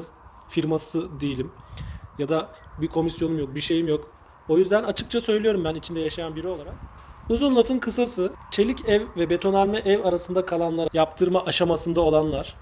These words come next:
bence fazla düşünmeye gerek yok. Varsa öyle bir ihtimaliniz, bir arsanız ya da alıp yaptırmayı düşünüyorsanız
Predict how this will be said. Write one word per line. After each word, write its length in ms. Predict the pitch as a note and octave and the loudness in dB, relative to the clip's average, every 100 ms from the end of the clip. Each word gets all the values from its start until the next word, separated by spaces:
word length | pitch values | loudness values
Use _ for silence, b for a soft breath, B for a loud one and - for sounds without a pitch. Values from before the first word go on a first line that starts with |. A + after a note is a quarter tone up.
| - - | -20 -14
bence 560 | D3+ G3 A3+ F#3+ F#3+ - - | 4 4 4 0 0 -2 -4
fazla 360 | G3 G3 G#3 F#3+ | 2 4 2 -6
düşünmeye 380 | F#3 G3+ G#3 | -6 -2 -2
gerek 280 | G3+ G3+ G#3 | 0 -2 -2
yok. 140 | F#3+ A3+ - - - - - - - - - - - - - - - - | -4 -4 -12 -20 -20 -20 -18 -20 -20 -20 -20 -18 -18 -20 -20 -20 -20 4
Varsa 300 | F3 A3+ A3+ | 6 6 6
öyle 180 | F3 E3 | 2 2
bir 60 | |
ihtimaliniz, 640 | E3 - D#3 D3+ C#3+ D3+ D3 | -2 -4 -2 -2 -2 -8 -4
bir 160 | D#3+ | 0
arsanız 540 | E3 E3+ E3 D3 - D3 | 0 -2 -6 -6 -8 -4
ya 100 | D#3 | -2
da 60 | |
alıp 220 | D#3+ D#3+ F3 | 0 -2 0
yaptırmayı 480 | D#3 - E3+ F3 | -2 -2 -2 -2
düşünüyorsanız 680 | D#3 - F#3 F#3 E3 G#3 - | -4 -4 -2 -2 -8 -10 -12